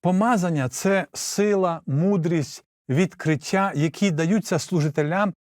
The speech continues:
для виконання Божої місії. Помазання не дається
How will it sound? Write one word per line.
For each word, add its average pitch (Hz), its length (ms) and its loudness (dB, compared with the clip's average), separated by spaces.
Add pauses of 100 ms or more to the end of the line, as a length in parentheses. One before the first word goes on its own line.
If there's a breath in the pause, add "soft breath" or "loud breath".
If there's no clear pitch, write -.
(140)
для 139 540 0
виконання 156 920 -2 (280)
Божої 113 800 -2 (100)
місії. 110 760 -6 (760)
Помазання 185 680 0
не 180 160 2
дається 180 680 -2